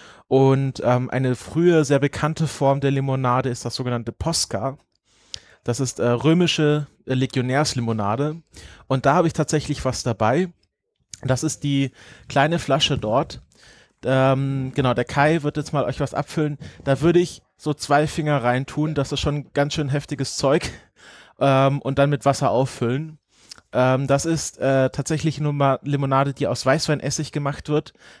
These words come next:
mit Honig, ähm, äh, und, äh, Koriandersamen sind noch drin.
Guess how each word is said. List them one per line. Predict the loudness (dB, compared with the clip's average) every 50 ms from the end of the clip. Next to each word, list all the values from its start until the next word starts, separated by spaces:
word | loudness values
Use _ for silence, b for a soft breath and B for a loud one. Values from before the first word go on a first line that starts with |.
| B
mit | B 0 0 0 -2 -4 -4
Honig, | 0 0 2 2 0 -2 -4 -6 -18 -20 b b b b b b b
ähm, | 2 4 6 6 4 4 2 0 0 -2 -2 -4 -4 -6 -8 -10 -12 -18 _ _ _ _ -4
äh, | -2 0 0 0 -2 -4 _ _ _
und, | 0 0 0 0 -2 -4 -6 -4
äh, | 0 0 0 0 0
Koriandersamen | -2 -2 0 2 2 4 4 2 0 0 -2 -4 -6 -6 -6
sind | -8 -6
noch | -8 -8 -10
drin. | -12 -10 -10 -10 -10 -10